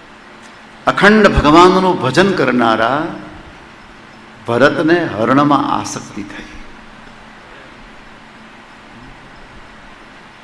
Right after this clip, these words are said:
એ ગંડકી નદીની કિનારે, કિનારે બેસીને ભગવાનનું ભજન કરતા હતા. એમાં એક હરિણી આવી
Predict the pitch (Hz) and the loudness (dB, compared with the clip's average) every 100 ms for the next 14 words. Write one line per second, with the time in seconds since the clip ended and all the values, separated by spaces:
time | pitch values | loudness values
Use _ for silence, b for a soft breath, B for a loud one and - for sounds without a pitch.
0 | - - - - - - - - - - | -20 -20 -20 -20 -20 -20 -20 -20 -20 -4
1 | 196 180 180 180 190 196 180 180 170 170 | 0 4 4 6 4 4 2 2 4 6
2 | 170 170 156 - - 151 160 156 151 143 | 8 8 6 4 -2 0 4 4 6 4
3 | 143 147 135 123 131 135 135 131 120 127 | 4 2 0 0 2 2 2 0 0 0
4 | 135 139 120 131 120 120 123 123 120 117 | -2 -2 0 2 2 2 2 0 -2 -2
5 | 107 113 123 127 120 113 | -4 -2 0 -2 -4 -8